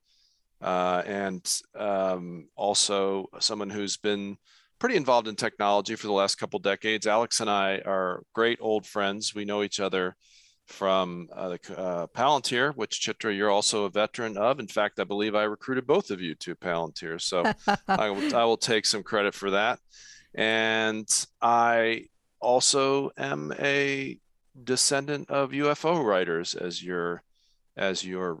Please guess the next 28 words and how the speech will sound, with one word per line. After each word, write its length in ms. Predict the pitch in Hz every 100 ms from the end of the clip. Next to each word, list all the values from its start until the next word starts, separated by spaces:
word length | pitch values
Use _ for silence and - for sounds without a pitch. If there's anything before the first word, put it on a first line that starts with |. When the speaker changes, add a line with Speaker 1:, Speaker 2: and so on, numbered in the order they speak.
| -
Speaker 1:
uh, 200 | 92 87 - 92 _ 98
listeners 680 | 98 95 98 98 - 90 92
know. 340 | 98 98 127 82
And 320 | 123 127 123
I 100 | 123
think 220 | 135 123
there's 200 | - 120
a 60 | 113
little 380 | 107 110 107 _ _ _ -
lesson 400 | 110 107 117 107
for 140 | 110
history 400 | 104 110 - 117
in 80 | 113
that 180 | 113 117
as 140 | 120
well. 240 | 147 104 - _ _
Speaker 2:
Yes, 320 | - 196 190
and 140 | 208 175
we're 80 | 180
gonna 200 | 196 196
conclude 460 | 190 185 214 220
with 180 | 180 175
that 220 | 175 175
story. 600 | - 175 196 208 156 151
But 240 | 160 180 170
how 200 | 240 403
did 240 | 440 226
this, 300 | 208 220 -